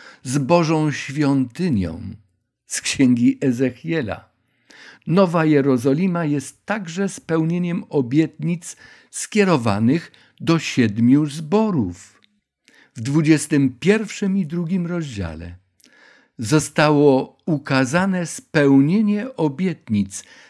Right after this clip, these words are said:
danych zwycięzcom w poselstwie do siedmiu zborów, co zapisane było w drugim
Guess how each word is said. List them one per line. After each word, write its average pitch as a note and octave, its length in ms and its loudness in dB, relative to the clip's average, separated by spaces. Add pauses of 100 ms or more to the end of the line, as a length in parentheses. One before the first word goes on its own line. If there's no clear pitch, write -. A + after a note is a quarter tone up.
danych C#3+ 520 2 (280)
zwycięzcom A2+ 1120 -2 (500)
w - 120 -20
poselstwie C3 960 0 (300)
do A#2 180 0
siedmiu C#3 640 -4
zborów, A2+ 760 -8 (720)
co A#2+ 180 -4
zapisane B2+ 640 2
było B2 300 2
w G#2+ 80 -4
drugim E3 540 -2